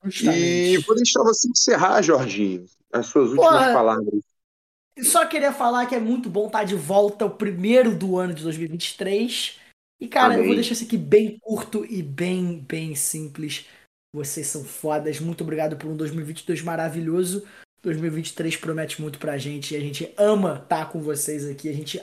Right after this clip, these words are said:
Speaker 1: ama que vocês participam disso. E, porra, melhor, melhor do que isso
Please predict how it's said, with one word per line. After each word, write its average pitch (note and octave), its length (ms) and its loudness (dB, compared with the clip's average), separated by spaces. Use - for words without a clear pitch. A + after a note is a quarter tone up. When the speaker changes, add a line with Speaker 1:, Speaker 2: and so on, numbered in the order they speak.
Speaker 1:
ama B3 340 6
que - 100 -8
vocês - 140 -6
participam E3 540 -4
disso. E3+ 420 -6
E, G3+ 100 -2
porra, F#3+ 460 4
melhor, F#3 440 2
melhor G#3 320 4
do A3+ 100 2
que G3 140 -4
isso A3+ 420 2